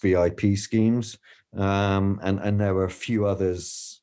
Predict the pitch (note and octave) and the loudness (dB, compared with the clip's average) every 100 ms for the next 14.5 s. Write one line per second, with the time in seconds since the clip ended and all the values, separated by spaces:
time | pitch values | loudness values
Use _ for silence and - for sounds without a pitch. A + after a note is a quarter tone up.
0 | - F2 G2+ A2 G2 E2+ F2 F2+ F2 F2 | -12 -10 -4 0 2 2 0 2 2 2
1 | A2 - F#2+ E2+ - G2+ E2+ E2+ - A2 | 0 0 0 0 -4 -2 -2 -2 -2 0
2 | G2+ F#2 F2 F#2+ F#2+ F#2 - - A2+ A2 | 0 0 0 0 0 -2 -8 -8 -2 0
3 | G#2 G2+ G2+ F#2+ G2 F#2+ F#2 G2 F#2 G#2 | 0 -2 -2 2 2 0 -2 -4 0 2
4 | F#2+ - - _ - G#2 F#2+ F2 E2 - | 2 0 -18 _ 0 2 2 2 -2 -2
5 | F#2 F2+ F2 E2 D#2 - D#2+ F#2 E2 - | -2 -2 -4 -4 -6 -4 2 2 2 0
6 | F#2 - D#2 D#2 F2 G2 A#2+ A2 - _ | 0 2 0 0 2 4 2 0 -12 _
7 | - - - - G#2+ A2 A#2 F#2+ G2+ F#2+ | -20 -20 -20 -6 -2 2 2 2 0 0
8 | G2+ A2 G#2 G2 - - G2 F#2+ F2+ - | 0 0 0 -2 -2 -2 0 0 -4 -10
9 | _ _ _ G#2 G#2 - - - G2 G#2 | _ _ _ -2 0 -2 -4 -2 0 0
10 | G#2+ - F2+ F#2 - _ _ _ - A2+ | -2 -6 -6 -6 -8 _ _ _ -2 0
11 | - - B2 G#2+ G2+ - G#2+ - - F#2+ | 0 0 0 2 0 0 -2 -2 -4 0
12 | F#2 - F2 E2 - _ _ - G2+ G2+ | 0 0 -2 -2 -8 _ _ -4 0 0
13 | F#2 F2 E2 D#2+ D#2 - G2 D#2+ E2 E2+ | 2 0 0 -4 -4 0 0 0 -2 -2
14 | F2+ F2 F#2+ G#2+ | -4 -2 2 2